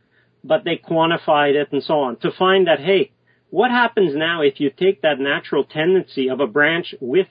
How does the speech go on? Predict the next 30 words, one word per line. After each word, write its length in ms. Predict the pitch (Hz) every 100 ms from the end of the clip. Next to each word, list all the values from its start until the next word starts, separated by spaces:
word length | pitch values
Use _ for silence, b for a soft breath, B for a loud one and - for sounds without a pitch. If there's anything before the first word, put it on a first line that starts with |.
| -
age 500 | 175 180 143 110 -
to 100 | 139
go 220 | 127 135
down, 500 | 120 165 180 139 180 - b b b b b b -
and 180 | 143 160
if 160 | 170
you 100 | 165
do 260 | 135 165 190
it 60 | 180
right 380 | 127 135 170 226
while 280 | 185 180 165
the 80 | 147
branch 420 | 123 147 160 -
is 100 | 131 -
still 200 | - 165 -
fairly 360 | 170 175 226 208
young, 540 | 131 160 175 135 240 - _ _
what 240 | - 143 143
they 120 | 143
found 380 | 135 170 165 180
was 220 | 143 123 123
that 180 | 135 - _ _ _ _ _ _
you 180 | 135 165
would 160 | 165 123
now 320 | 156 190 196
have 220 | 170 156
a 60 | 156
tree, 340 | - 165 170
one 440 | 135 147 165 175 - _
that 220 | 139 147